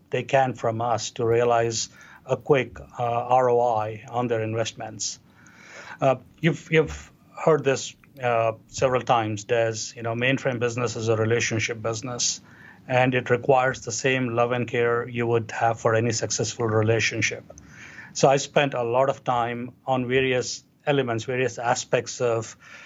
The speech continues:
uh, that relationship with our customers. The second part that, you know, I strongly, you know,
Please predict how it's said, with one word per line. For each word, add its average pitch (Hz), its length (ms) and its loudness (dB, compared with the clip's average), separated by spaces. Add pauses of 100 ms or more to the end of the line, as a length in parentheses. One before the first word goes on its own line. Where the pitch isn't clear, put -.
(400)
uh, 120 180 2 (120)
that 120 200 2
relationship 117 640 -2
with 120 120 -2
our 110 120 0
customers. 123 800 -6 (800)
The 147 160 4
second 143 400 2
part 135 320 2
that, 123 380 0 (200)
you 135 60 -6
know, 135 80 2
I 123 160 2
strongly, 135 920 0
you 127 80 -8
know, 110 300 0